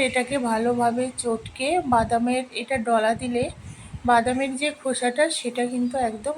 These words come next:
উঠে আসবে। তো এটাকে ভালোভাবে ডলে, আহ, তুলে নেব, আর যে খোসাগুলো আছে সেটা, হ্যাঁ, ফেলে দেব। যতক্ষণ না পরিষ্কার জল বেরোচ্ছে ততক্ষণ এটাকে ভালো করে ধুয়ে নেব। এই যে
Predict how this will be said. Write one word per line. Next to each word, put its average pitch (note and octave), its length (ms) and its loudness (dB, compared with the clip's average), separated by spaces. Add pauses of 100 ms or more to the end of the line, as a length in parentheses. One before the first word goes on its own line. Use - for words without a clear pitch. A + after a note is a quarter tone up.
(100)
উঠে A3 180 -4 (140)
আসবে। G3+ 340 -4 (520)
তো - 80 -6
এটাকে B3+ 400 0
ভালোভাবে B3 640 0 (160)
ডলে, B3+ 300 2 (680)
আহ, A3+ 260 4 (1300)
তুলে C#4 280 2
নেব, C4+ 220 0 (220)
আর A#3+ 80 6 (120)
যে B3 80 -2 (100)
খোসাগুলো B3 520 0
আছে C4 320 4 (140)
সেটা, A#3+ 280 2 (380)
হ্যাঁ, B3 280 -2
ফেলে A3 280 0
দেব। G3 220 -4 (720)
যতক্ষণ D4+ 560 0
না E4 80 6
পরিষ্কার C4+ 520 0 (100)
জল A3+ 260 4
বেরোচ্ছে A#3+ 460 -2
ততক্ষণ A#3+ 600 -2
এটাকে A#3+ 420 -4 (340)
ভালো G#3 260 -2
করে B3 200 -4 (120)
ধুয়ে G#3 240 -2
নেব। G3 200 -6 (200)
এই B3+ 80 -4
যে C4+ 120 -6